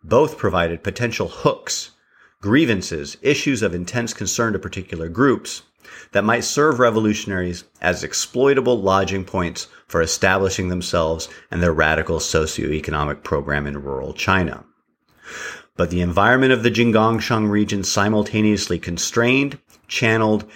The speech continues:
and forced compromises on the revolutionary movement. Most obviously, close association, whether actual or perceived, with the causes, people,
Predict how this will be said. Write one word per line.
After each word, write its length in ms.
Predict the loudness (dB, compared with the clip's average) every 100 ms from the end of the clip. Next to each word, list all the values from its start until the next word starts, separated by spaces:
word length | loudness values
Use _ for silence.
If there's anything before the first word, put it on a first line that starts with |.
| -10 -4
and 180 | -4
forced 540 | -4 2 2 2 -2 -2
compromises 760 | 0 2 0 0 0 -4 -6
on 140 | -6 -6
the 60 |
revolutionary 600 | -4 -4 -6 -10 -6 -4
movement. 540 | 2 2 2 -4 -12 -20 _ _ _ -4
Most 260 | -2 2
obviously, 680 | 4 4 2 2 2 0 -2 _ -20 _ -12
close 400 | 2 4 4 0
association, 960 | 2 2 2 2 2 0 -4 -8 -12 -10
whether 340 | -6 -2 0
actual 440 | 0 -2 -4 -6 -6
or 200 | -8 -8
perceived, 840 | -8 -10 -6 -2 -2 -2 -4 -12 -20 -20 -18 -10
with 140 | -6
the 80 | -6
causes, 680 | -2 0 2 0 -2 -4 -8 _ _
people, 600 | -2 0 4 4 2